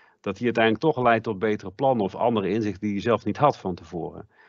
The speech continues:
Eh, en daar valt niet altijd aan te rekenen, om het maar weer zo te zeggen. Ehm, eh, en dat is volgens mij wel de kern van, van de zaak, dat we ook niet zo per se moeten denken. We moeten vooral lange termijn denken,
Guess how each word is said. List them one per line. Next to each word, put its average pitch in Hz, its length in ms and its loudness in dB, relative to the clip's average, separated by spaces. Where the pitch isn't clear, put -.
Eh, 95 220 0
en 110 140 -2
daar 113 160 6
valt 123 240 4
niet 123 240 0
altijd 107 260 2
aan 92 260 2
te 101 120 -4
rekenen, 101 540 0
om - 60 -16
het 87 100 -6
maar 95 120 4
weer 90 140 2
zo 92 180 0
te 90 120 -12
zeggen. - 440 -4
Ehm, 90 540 2
eh, 95 200 -4
en 104 120 2
dat 120 160 8
is - 60 -12
volgens 101 220 0
mij 101 220 6
wel 101 160 6
de 95 100 -2
kern 104 340 4
van, 92 260 -2
van 98 160 -6
de 95 60 -4
zaak, 87 280 -4
dat 92 200 -4
we 101 60 -4
ook 95 140 -6
niet 101 140 -6
zo 95 280 2
per - 180 -6
se 95 180 4
moeten 90 260 -2
denken. 95 420 4
We - 60 -14
moeten 90 200 -10
vooral 95 220 2
lange 98 220 2
termijn 90 360 -2
denken, 104 440 -2